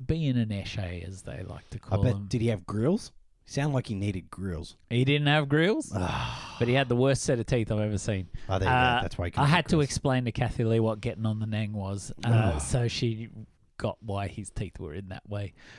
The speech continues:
Speaker 1: Um, Craig's looking at me a bit. Do you know
Speaker 2: Getting
Speaker 1: what the
Speaker 2: on the
Speaker 1: nang
Speaker 2: nang?
Speaker 1: Oh.
Speaker 2: Are you talking drugs?
Speaker 1: Yeah.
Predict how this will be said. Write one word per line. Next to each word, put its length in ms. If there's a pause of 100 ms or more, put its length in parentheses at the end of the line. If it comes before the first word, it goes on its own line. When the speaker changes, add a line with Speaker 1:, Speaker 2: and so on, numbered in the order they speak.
(180)
Speaker 1:
Um, 540 (260)
Craig's 300
looking 240
at 80
me 120
a 40
bit. 300
Do 80
you 60
know 160
Speaker 2:
Getting 80
Speaker 1:
what 80
the 60
Speaker 2:
on 80
the 60
Speaker 1:
nang 140
Speaker 2:
nang? 80 (340)
Speaker 1:
Oh. 40 (200)
Speaker 2:
Are 40
you 60
talking 220
drugs? 460
Speaker 1:
Yeah. 340